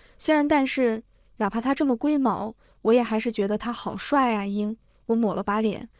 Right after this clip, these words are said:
昨天晚上看陆明渊冒着大雨离开，把房子留给我住的那么一点点歉疚烟消云散。“苏小鱼，你清醒点！社畜同情老板，你是疯了吗？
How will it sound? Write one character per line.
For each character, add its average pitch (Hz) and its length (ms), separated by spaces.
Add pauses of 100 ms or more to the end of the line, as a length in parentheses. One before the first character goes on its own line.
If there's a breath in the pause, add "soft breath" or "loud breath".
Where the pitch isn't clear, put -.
(300 soft breath)
昨 233 100
天 277 160
晚 220 160
上 220 160
看 240 200
陆 247 100
明 214 200
渊 233 180
冒 254 200
着 226 80
大 247 260
雨 190 140
离 185 160
开， 254 380 (140)
把 208 120
房 202 280
子 220 100
留 208 160
给 240 80
我 220 160
住 226 200
的 208 120
那 226 100
么 240 80
一 233 80
点 214 200
点 202 160
歉 233 360
疚 214 300
烟 226 180
消 220 200
云 190 180
散。 - 280 (640)
“苏 - 280
小 226 220
鱼， 214 120
你 240 140
清 339 280
醒 220 220
点！ 214 240 (640)
社 - 340
畜 285 180
同 233 240
情 277 180
老 240 200
板， 196 320 (240)
你 208 100
是 220 140
疯 320 300
了 311 100
吗？ 202 220